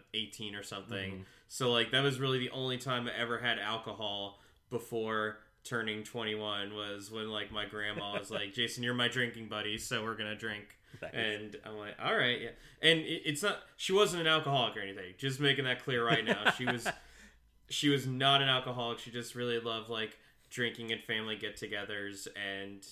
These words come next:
Speaker 1: it was, it was a nice little memory that I had with her.
Speaker 2: That's nice. Yeah, um, this one we were, it was Father's Day, and my, uh, my grandma just brought out, brought out this bottle of blueberry wine from, uh, from Huber's. Um,
Speaker 1: Yeah, that's, that's good stuff.
Speaker 2: And,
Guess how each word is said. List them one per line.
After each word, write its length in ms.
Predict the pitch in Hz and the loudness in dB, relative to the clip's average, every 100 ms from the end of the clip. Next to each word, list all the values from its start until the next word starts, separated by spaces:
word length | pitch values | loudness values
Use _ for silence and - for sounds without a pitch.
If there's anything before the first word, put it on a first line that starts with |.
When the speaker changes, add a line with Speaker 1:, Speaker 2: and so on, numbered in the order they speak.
| - | -6
Speaker 1:
it 180 | 110 110 | -2 -2
was, 280 | 107 104 - | -2 -6 -2
it 100 | 214 | -2
was 120 | 196 | -2
a 40 | 185 | -4
nice 300 | 180 175 - | -4 -4 -4
little 140 | 160 | -4
memory 280 | 139 110 98 | -4 -4 -6
that 140 | 95 | -8
I 40 | 92 | -10
had 120 | 95 90 | -10 -12
with 140 | 95 92 | -14 -12
her. 100 | 98 - | -12 -12
Speaker 2:
That's 220 | 277 - | -14 -14
nice. 460 | 233 165 107 - - _ - - - - | -8 -6 -8 -12 -18 _ -20 -20 -20 -2
Yeah, 300 | 117 110 107 - | 6 6 6 4
um, 180 | 113 127 117 | 2 2 -4
this 200 | 135 - | -4 -2
one 160 | 156 | -6
we 120 | 117 | -6
were, 220 | 117 110 107 | -2 0 2
it 60 | |
was 140 | 101 - | 0 2
Father's 500 | 107 107 117 107 - | 2 4 2 -2 -2
Day, 420 | 98 92 90 90 | -2 0 -2 -4
and 260 | 95 92 92 | -4 -6 -4
my, 380 | 92 90 90 92 - | -4 -2 -4 -6 -2
uh, 160 | 90 | -2
my 140 | 90 92 | -2 -2
grandma 300 | 98 98 92 | -2 -2 -4
just 200 | 90 - | -6 -4
brought 180 | 90 | -2
out, 240 | 92 - - | 0 -2 -2
brought 180 | 98 95 | 0 0
out 120 | 95 | -2
this 120 | 95 | -6
bottle 360 | - 92 95 92 | -4 -4 -4 -6
of 80 | |
blueberry 340 | 101 95 95 90 | -6 -4 -2 -2
wine 460 | 92 92 92 92 87 | -4 -4 -6 -8 -6
from, 200 | 95 92 | -6 -4
uh, 240 | 87 87 | -6 -8
from 180 | 90 95 | -10 -12
Huber's. 600 | 98 165 113 85 98 - - _ _ - _ - - | -8 -6 -6 -10 -12 -14 -20 _ _ -20 _ -10 0
Um, 400 | 98 90 87 123 | 2 2 2 2
Speaker 1:
Yeah, 180 | 107 104 | 2 2
that's, 240 | 104 - - | -2 -6 -12
that's 180 | 107 104 | -10 -10
good 160 | - 101 | -10 -10
stuff. 280 | - 95 - - - | -10 -10 -12 -8 4
Speaker 2:
And, 640 | 104 101 101 101 95 | 6 6 2 -2 -4